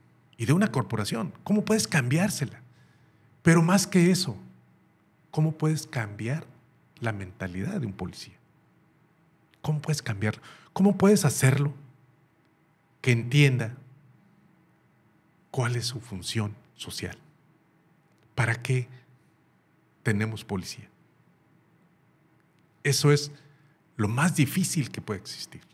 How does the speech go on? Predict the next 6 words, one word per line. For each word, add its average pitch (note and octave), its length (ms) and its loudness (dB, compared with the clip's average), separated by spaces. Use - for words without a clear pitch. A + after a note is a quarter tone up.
Cambiarle C#3 680 2
la C#3 120 -2
mentalidad G2+ 800 -2
a G#2 100 -8
una G#2+ 220 -4
corporación, - 540 -14